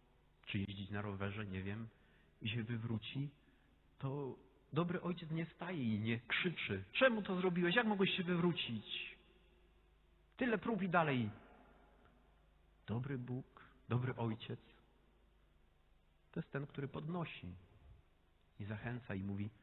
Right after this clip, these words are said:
"Nie martw się, następnym razem wyjdzie. Uda się". I tak jest Bóg ze swoją miłością wobec nas.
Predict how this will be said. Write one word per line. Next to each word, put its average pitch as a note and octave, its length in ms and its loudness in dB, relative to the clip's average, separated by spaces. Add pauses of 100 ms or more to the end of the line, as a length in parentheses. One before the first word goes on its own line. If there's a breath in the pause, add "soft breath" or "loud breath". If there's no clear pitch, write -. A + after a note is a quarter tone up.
(1120 soft breath)
"Nie C3 140 0
martw G2 220 -6
się, - 160 -10 (520)
następnym A#2+ 400 -6
razem A#2+ 280 -4
wyjdzie. A#2 320 -8 (1200)
Uda A2 280 -4
się". - 180 -10 (1500)
I C3+ 80 -6
tak - 220 0
jest F3 240 0
Bóg F#3 260 0
ze A2+ 120 -2
swoją C3 260 0
miłością D3+ 480 0
wobec E3+ 300 -2
nas. A#2 240 0